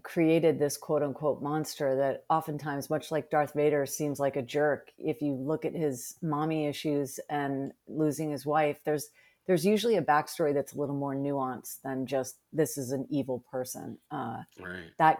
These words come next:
Speaker 1: that character, to me, had a lot of depth. I thought Jonathan Demme did a great job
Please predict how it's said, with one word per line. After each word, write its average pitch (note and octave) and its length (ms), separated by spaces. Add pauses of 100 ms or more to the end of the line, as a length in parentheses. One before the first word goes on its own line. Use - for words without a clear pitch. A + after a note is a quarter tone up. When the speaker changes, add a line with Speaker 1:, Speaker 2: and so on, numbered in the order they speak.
(120)
Speaker 1:
that F3+ 200
character, D3+ 640
to E3+ 120
me, D#3 280
had D#3+ 160
a D3 60
lot C#3+ 160
of B2+ 120
depth. C#3+ 320
I C#3+ 80
thought C3+ 240
Jonathan C3+ 400
Demme C3+ 300
did C3+ 160
a C3 60
great B2+ 280
job C3 380